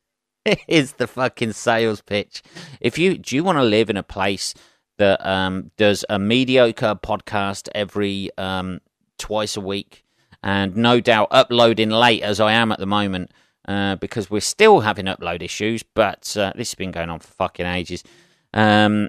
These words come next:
if you wanna be a part of history, people, think, you know, twenty years' time,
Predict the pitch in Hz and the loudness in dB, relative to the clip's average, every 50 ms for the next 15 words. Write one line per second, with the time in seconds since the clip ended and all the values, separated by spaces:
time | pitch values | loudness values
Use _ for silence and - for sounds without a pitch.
0 | - _ _ 131 143 - 170 190 220 202 180 170 156 127 - 127 123 120 110 - | -8 _ _ -4 -4 -4 -2 0 0 2 2 2 2 0 0 0 0 0 -2 -4
1 | - 135 131 123 104 113 104 107 131 131 - - - 95 90 85 - - 90 87 | -4 -2 0 0 0 -2 -2 -2 -2 -2 -2 -4 -8 -10 -12 -12 -12 -12 -14 -12
2 | - - 92 90 87 - _ _ _ _ _ _ _ _ _ _ _ _ _ _ | -10 -8 -8 -8 -10 -12 _ _ _ _ _ _ _ _ _ _ _ _ _ _
3 | _ _ _ _ - - - 208 214 196 - - - - - - - _ _ _ | _ _ _ _ -4 4 6 6 6 6 2 -6 -12 -14 -14 -14 -16 _ _ _
4 | _ _ _ _ _ _ _ _ _ _ _ _ _ _ _ _ _ _ _ _ | _ _ _ _ _ _ _ _ _ _ _ _ _ _ _ _ _ _ _ _
5 | _ _ _ _ _ _ _ _ _ _ - 127 135 127 107 92 90 87 - _ | _ _ _ _ _ _ _ _ _ _ -2 0 0 2 0 0 -2 -6 -10 _
6 | _ - - 156 160 156 156 147 147 143 135 127 - - - 127 120 113 110 110 | _ -6 -2 -2 0 0 2 2 2 2 2 0 -2 -4 -2 -2 0 0 0 0
7 | 110 110 110 | -2 -4 -6